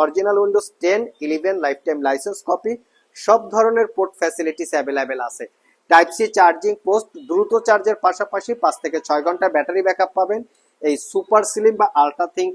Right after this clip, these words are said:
ল্যাপটপটা আমাদের কাছ থেকে পারচেজ করতে পারবেন। প্রিভিয়াস প্রাইস ছিল সিক্সটি ফাইভ থাউজেন্ড ফাইভ হান্ড্রেড, বর্তমানে দুই হাজার টাকা ডিসকাউন্ট চলতেছে, আপনারা সিক্সটি থ্রি থাউজেন্ড টাকা হলে পারচেজ করতে পারবেন। যারা এক্স ওয়ান Carbon-এর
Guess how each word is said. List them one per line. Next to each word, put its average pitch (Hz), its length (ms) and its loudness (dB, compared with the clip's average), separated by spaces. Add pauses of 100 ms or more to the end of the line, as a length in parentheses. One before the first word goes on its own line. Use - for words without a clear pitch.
ল্যাপটপটা 151 500 -4
আমাদের 147 260 -6
কাছ 156 160 -2
থেকে 156 220 -8
পারচেজ 147 360 -2
করতে 180 260 -8
পারবেন। 175 240 2 (400)
প্রিভিয়াস 220 460 0
প্রাইস 208 260 0
ছিল 220 120 -2 (200)
সিক্সটি 196 280 -6 (100)
ফাইভ 165 140 2 (100)
থাউজেন্ড 180 340 -2
ফাইভ 139 220 2
হান্ড্রেড, 120 220 -10 (540)
বর্তমানে 226 480 6 (120)
দুই 196 200 6
হাজার 208 280 4
টাকা 220 140 4 (120)
ডিসকাউন্ট 208 440 0
চলতেছে, 196 380 -2 (120)
আপনারা 185 260 4 (460)
সিক্সটি 185 320 -2 (120)
থ্রি 196 120 -2 (120)
থাউজেন্ড 196 380 0
টাকা 170 220 0
হলে 202 140 0 (100)
পারচেজ 147 360 -4
করতে 143 260 -8
পারবেন। 127 240 -2 (100)
যারা 185 160 6 (180)
এক্স - 200 -12
ওয়ান 214 140 2 (120)
Carbon-এর 185 400 0